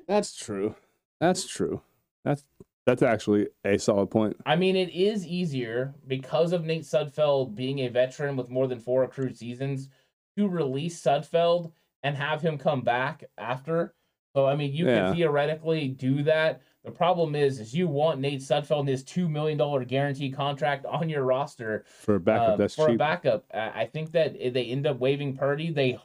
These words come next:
Speaker 2: are hopeful he gets to the practice squad. But if he doesn't, I think they just go, "You know what? We'll go look for another one next year."
Speaker 1: Yeah.
Speaker 2: Um, I, I think they would move on because I, I, I, I like Purdy,
Speaker 1: I
Speaker 2: but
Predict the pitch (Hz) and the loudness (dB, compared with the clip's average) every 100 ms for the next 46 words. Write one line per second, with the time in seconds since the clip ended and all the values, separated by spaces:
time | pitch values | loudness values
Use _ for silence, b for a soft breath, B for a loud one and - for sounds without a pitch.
0 | - 113 107 - 196 - 202 202 180 202 | -2 0 2 2 0 2 2 2 0 -4
1 | 202 185 185 185 185 190 190 190 190 - | -2 -4 2 0 0 -8 2 2 2 -4
2 | b b 151 175 208 180 165 175 196 190 | b b 0 0 0 2 4 4 0 0
3 | 127 151 160 151 147 139 139 131 143 151 | -2 -2 -4 -6 -6 -2 0 2 0 2
4 | 165 160 - 135 151 151 151 151 139 139 | 2 2 -2 -4 -2 0 0 -2 0 0
5 | 131 135 139 120 120 120 - 101 90 92 | 2 2 0 -2 -4 -8 -12 -12 -10 -14
6 | _ 101 95 92 107 113 107 107 123 - | _ 2 2 2 0 0 -2 2 2 2
7 | - 139 135 135 131 135 131 123 127 123 | -2 -4 0 2 2 2 2 2 2 2
8 | 107 107 117 151 131 117 _ _ _ _ | 0 -2 -2 2 2 0 _ _ _ _
9 | _ _ _ 107 127 127 143 110 151 135 | _ _ _ -2 0 2 0 2 0 0
10 | - 113 135 190 269 - 247 240 185 143 | -8 -2 2 2 0 2 2 4 2 0
11 | 131 139 127 117 107 | 2 4 4 2 -2